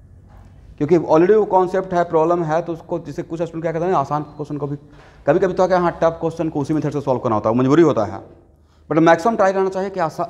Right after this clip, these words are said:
टफ question को बहुत ईजीएस्ट वे में सॉल्व कर दें, तब काबिल तारीफ है। नहीं कि problem है, Problem है, उसको और problem बनाए जा रहे हैं,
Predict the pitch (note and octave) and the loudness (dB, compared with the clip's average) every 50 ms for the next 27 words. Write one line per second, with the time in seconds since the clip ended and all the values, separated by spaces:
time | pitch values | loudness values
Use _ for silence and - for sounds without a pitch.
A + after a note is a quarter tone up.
0 | - - F3+ G#3 G#3 - - D#3+ - - F3 E3+ E3+ E3 - F#3 D3 B2 C3 C3 | -2 0 0 0 0 0 -4 -4 -4 -4 -4 -4 -4 -4 -6 -6 -6 -6 -6 -6
1 | D#3 - - - C#3+ C#3 D3 F#3 D3+ C#3 C#3+ C3 B2+ - - G#2+ G#2 G2+ - G2 | -6 -8 -6 -4 0 2 2 2 2 2 2 2 2 2 0 -2 -2 -2 -6 -10
2 | F#2 F#2 F#2+ G2+ - - - _ _ _ _ _ - - D3 C#3 C#3+ C3 C3 C3+ | -10 -10 -14 -16 -16 -20 -20 _ _ _ _ _ -4 -2 0 2 2 2 2 2
3 | C#3 B2 B2 G#2+ G#2 G2+ - - G2+ F#2 F#2 - - _ _ _ _ _ _ _ | 0 0 -2 -2 -2 -6 -8 -10 -14 -14 -14 -16 -20 _ _ _ _ _ _ _
4 | _ _ _ _ _ _ _ _ _ _ - E3 E3+ G3 - E3+ F#3 F3+ F#3 G3+ | _ _ _ _ _ _ _ _ _ _ -4 0 0 2 4 6 6 8 8 6
5 | G#3 G#3 G3+ G3+ G3 G3 G3+ G3+ F#3 B2+ A#2+ - - D3 D#3 E3+ F#3 F#3+ F#3 F#3 | 4 4 2 0 0 0 0 0 0 -2 -4 -4 -4 -2 0 2 2 2 2 0
6 | F3+ E3+ - E3+ D#3+ D3+ E3 - D3+ E3 D#3+ D#3+ D3+ C#3+ C#3 C3 C3 B2 A#2 A2+ | 0 0 0 2 2 2 2 4 4 4 4 4 4 4 2 2 2 2 2 0
7 | A2 G2+ G2 G2 F#2 F2 F#2 F#2 F#2+ | 0 -2 -4 -8 -10 -12 -14 -16 -16